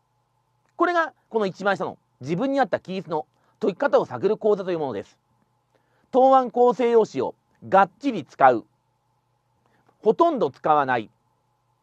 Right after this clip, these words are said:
部分部分使う。それぞれのいい点、悪い点、またそれぞれのやり方、え、そういったものを説明する講座です。そして真ん中。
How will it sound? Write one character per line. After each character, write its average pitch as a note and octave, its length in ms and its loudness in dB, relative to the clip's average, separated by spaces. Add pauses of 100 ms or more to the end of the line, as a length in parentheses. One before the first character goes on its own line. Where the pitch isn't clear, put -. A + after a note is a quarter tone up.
(160)
部 F3 120 -6
分 D#4+ 240 2
部 F4+ 100 2
分 E3+ 180 -4
使 A#2+ 280 0
う。 G#2 120 -6 (1120)
そ D#4 140 -2
れ F4+ 80 4
ぞ D#4+ 100 0
れ A#3 60 2
の C3+ 160 -6 (240)
い C#4+ 160 -2
い - 40 -4
点、 B2+ 260 -4
悪 D#3 240 -2
い F#3+ 80 -8
点、 A2 200 -10 (320)
ま A#3 80 4
た A3+ 80 -6
そ B3 120 -4
れ E4+ 100 0
ぞ C#4+ 100 -2
れ E3+ 60 -4
の B2+ 60 -8
や A2 160 -6
り E3+ 100 -4
方、 - 320 0 (920)
え、 A3 120 0
そ D#4 120 -2
う D#4+ 40 0
い A#3+ 40 -2
っ - 20 -14
た E4 100 -2
も E4 60 -2
の C#4+ 80 -2
を - 20 -2
説 E3 240 -10
明 D#3 100 -4
す D3+ 100 -12
る C#3 80 -6
講 B2+ 140 -6
座 A#2 80 -4
で G2 120 -6
す。 - 180 -20 (2750)
そ F#4 100 0
し - 40 -16
て E4+ 80 -6
真 G3+ 100 4
ん F#3+ 60 0
中。 - 240 -2